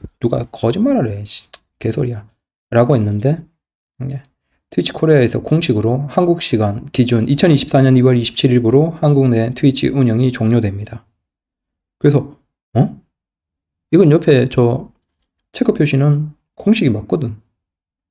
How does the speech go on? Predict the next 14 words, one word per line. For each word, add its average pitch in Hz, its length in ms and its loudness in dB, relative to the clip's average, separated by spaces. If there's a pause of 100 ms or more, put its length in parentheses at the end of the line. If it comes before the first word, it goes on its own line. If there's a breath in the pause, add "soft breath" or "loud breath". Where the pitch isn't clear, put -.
(200)
그래서 - 260 0
<laughs> - 1400 -8
그 139 180 -2
트위치의 135 560 0 (220)
공식 156 260 0
홈페이지에서, 131 640 0 (500)
이게 160 260 2
공식 196 340 2
홈페이지에 196 360 2
올라온 180 340 4
내용이에요. 107 440 0 (760)
지금 151 520 2
참고로 147 260 0
씨이오가 117 580 0